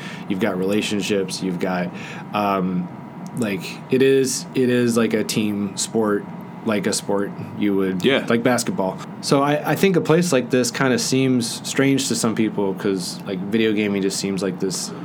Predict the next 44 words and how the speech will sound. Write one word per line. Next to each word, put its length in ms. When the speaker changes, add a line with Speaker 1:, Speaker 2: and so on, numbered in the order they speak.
Speaker 1:
thing 240
that 260
this 220
subclass 460
of 80
people 280
do. 280
Speaker 2:
It's 140
a 40
generational 720
thing, 240
I 140
think. 420
Um, 380
you 140
know, 180
I 60
mean, 320
uh, 40
video 400
games 520
are 140
still 320
relatively 720
new, 400
and 140
if 140
they're 140
not 420
new 300
to 160
you, 400
the 120
technology 760
and 80
the 60
advancements 640
over 120
the 100
last 220
several 240
years 220
is 220
new. 280